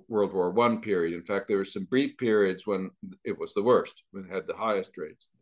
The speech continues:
higher than the seventies and early eighties and nineteen eighty. Anyway, so everybody agrees that the inter-, that interwar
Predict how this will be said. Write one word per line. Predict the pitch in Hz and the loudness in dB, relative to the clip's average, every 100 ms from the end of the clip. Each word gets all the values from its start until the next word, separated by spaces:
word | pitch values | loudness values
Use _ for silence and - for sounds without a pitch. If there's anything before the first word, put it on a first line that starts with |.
| 101 | -6
higher | 107 95 | -2 0
than | 85 80 | -2 -8
the | 82 82 _ _ | -10 -12 _ _
seventies | - 104 92 76 - _ _ _ - | -2 0 -2 -8 -16 _ _ _ -12
and | 92 | -6
early | 85 80 87 | -6 -4 -4
eighties | 87 - _ _ | -4 -8 _ _
and | 92 80 78 | -14 -12 -12
nineteen | 87 82 80 82 | -12 -12 -10 -8
eighty. | 87 - _ - - - | -8 -10 _ -20 -20 -4
Anyway, | 156 156 95 85 - _ - - _ - | 2 2 2 -2 -6 _ -20 -20 _ -8
so | - 147 139 | 4 8 8
everybody | 143 185 240 185 156 143 | 6 0 2 0 2 2
agrees | 110 131 127 117 - | 2 2 2 0 -8
that | 101 | -6
the | 113 117 | 0 0
inter-, | 127 123 110 - | 2 0 -2 0
that | 113 113 135 | 0 2 0
interwar | 131 127 107 95 110 110 | -4 0 -2 4 6 6